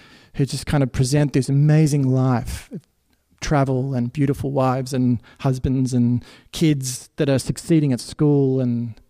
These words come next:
and the congregation and the ch-, Christians think, "Oh, wow, if I could just be like that." But that's an eat, pray, love gospel. So perhaps the problem with the person who looked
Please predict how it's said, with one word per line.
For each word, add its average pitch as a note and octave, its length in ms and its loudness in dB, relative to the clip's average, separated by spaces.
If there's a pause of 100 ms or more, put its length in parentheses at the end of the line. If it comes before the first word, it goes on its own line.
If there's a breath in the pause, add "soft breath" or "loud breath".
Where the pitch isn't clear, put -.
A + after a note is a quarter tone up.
(720 soft breath)
and D#3+ 420 4
the D#3 60 0
congregation D#3+ 600 2
and D#3 80 4
the D3 80 2
ch-, - 200 -12
Christians E3 320 -2
think, D#3 200 -2
"Oh, E3 200 0
wow, D3 320 2
if - 120 -10
I E3 120 -4
could D3+ 260 -10
just - 240 -8
be D#3+ 140 2
like D3+ 260 -2
that." C#3+ 460 0 (400 soft breath)
But E3 80 -2
that's A3 200 -2
an F#3 80 0
eat, E3 140 0
pray, D3+ 240 0
love C3+ 300 0
gospel. - 520 -6 (3000 loud breath)
So G#3+ 120 0
perhaps B3 340 2
the - 80 -4
problem G#3 320 2
with F#3+ 120 4
the F3 60 0
person E3+ 380 -2
who D3+ 140 4
looked D#3 380 0